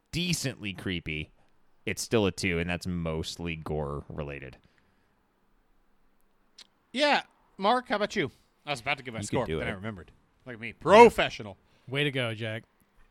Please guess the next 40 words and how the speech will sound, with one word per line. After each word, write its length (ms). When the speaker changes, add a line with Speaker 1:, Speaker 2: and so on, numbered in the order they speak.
Speaker 3:
Um, 720
I 120
gave 180
it 60
a 40
four. 500
I'm 160
substantially 500
higher. 480
One 200
thing 180
we 120
haven't 340
Speaker 1:
You 40
are. 60
Speaker 3:
talked 120
Speaker 1:
You're 100
double 320
Speaker 3:
about, 80
Speaker 1:
me. 220
Speaker 3:
potentially 540
something 340
this 160
movie 220
does 280
right, 320
Speaker 1:
How 80
dare 200
Speaker 3:
is 160
Speaker 1:
you. 60
Speaker 3:
I 440
am 840
forever 960
a 160
fan 600
of 480
the 280
silhouette 720
in 220
your, 480